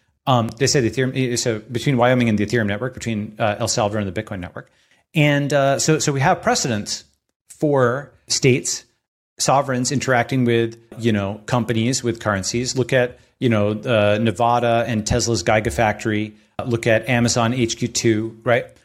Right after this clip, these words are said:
We have started to see sovereigns c-, ponying up to the negotiating table, right,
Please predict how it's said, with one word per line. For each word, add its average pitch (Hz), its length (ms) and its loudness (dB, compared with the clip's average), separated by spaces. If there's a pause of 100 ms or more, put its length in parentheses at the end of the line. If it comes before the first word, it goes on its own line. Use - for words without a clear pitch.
(140)
We 143 220 2
have 180 320 0
started 170 240 0
to - 80 -6
see 175 280 0
sovereigns 131 920 -2 (600)
c-, 135 80 2
ponying 147 440 2
up 160 160 -2
to - 80 -6
the 131 60 0
negotiating 120 520 0
table, 107 540 -4
right, 117 300 0